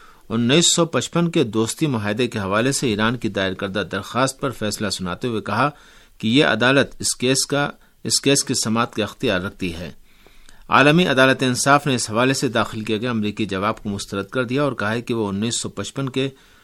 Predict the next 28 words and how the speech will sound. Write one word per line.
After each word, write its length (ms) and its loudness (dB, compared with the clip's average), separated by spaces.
دوستی 440 0
معاہدے 360 2
کی 60 -2
خلاف 340 -6
ورزی 220 -6
کے 100 -4
بارے 260 -2
میں 120 -2
ایران 260 -2
کی 180 -8
شکایات 580 -4
کا 220 -6
جائزہ 280 -8
لے 200 -14
گی۔ 80 -18
ایران 280 8
کے 100 4
وزیر 240 6
دفاع 260 4
نے 120 4
کہا 120 4
ہے 60 4
کہ 80 2
امریکی 380 2
اور 440 6
صہیونی 360 0
حکومت 400 0
اپنے 320 0